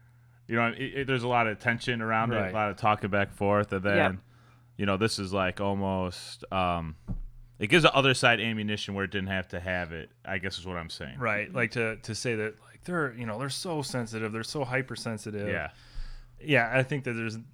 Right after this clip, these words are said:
Speaker 2: that, and, I mean, really, at worst, what are we looking at, a meme, maybe? Like,
Speaker 1: Yeah.
Speaker 2: or a screenshot of the Virginia and Robert Lee.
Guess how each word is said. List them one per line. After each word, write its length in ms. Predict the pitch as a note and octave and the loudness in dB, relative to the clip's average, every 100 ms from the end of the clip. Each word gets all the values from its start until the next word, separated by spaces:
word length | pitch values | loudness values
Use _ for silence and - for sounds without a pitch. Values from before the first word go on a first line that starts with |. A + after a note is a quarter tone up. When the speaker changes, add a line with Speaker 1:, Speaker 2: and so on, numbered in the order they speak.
| - | -6
Speaker 2:
that, 320 | B2+ A#2+ A#2+ B2+ | 0 4 2 2
and, 460 | B2+ B2+ A#2+ A2+ - - _ _ D3+ | 2 4 2 0 -6 -20 _ _ -2
I 60 | |
mean, 140 | D3 B2+ | 0 2
really, 300 | B2+ A#2+ A2 | 2 2 0
at 180 | G#2+ | -4
worst, 640 | G#2 G#2 G#2 A#2 - - - _ _ _ - - | -4 -2 0 0 -4 -12 -18 _ _ _ -14 -4
what 140 | A2 | -2
are 40 | |
we 60 | G2+ | 0
looking 220 | G2 G2+ | -2 -4
at, 120 | F#2 | -6
a 60 | F2+ | -6
meme, 440 | F#2 G2+ G#2+ A#2+ - - _ A#2+ | -6 -6 -6 -8 -12 -20 _ -4
maybe? 440 | A2+ A#2 A#2+ A#2+ - | -2 0 -4 -6 -8
Like, 340 | G#2+ G2+ - E2+ | -6 -6 -8 -6
Speaker 1:
Yeah. 200 | E2+ E2 | -4 -2
Speaker 2:
or 80 | A2+ | -2
a 40 | |
screenshot 880 | - - G#2+ A2 A2 - A#2 A2 A2 | -2 -4 -2 -4 -6 -4 -2 0 -2
of 120 | G#2+ | -4
the 280 | G#2+ G2+ G2+ - - _ - _ - | -4 -4 -4 -10 -20 _ -20 _ -4
Virginia 580 | A2 G#2+ G#2 G#2 G#2 G#2 | -2 0 2 2 2 0
and 120 | G#2 | -2
Robert 320 | G#2 G2+ G2+ | -2 -2 -6
Lee. 340 | G2+ G2+ G#2+ | -6 -6 -8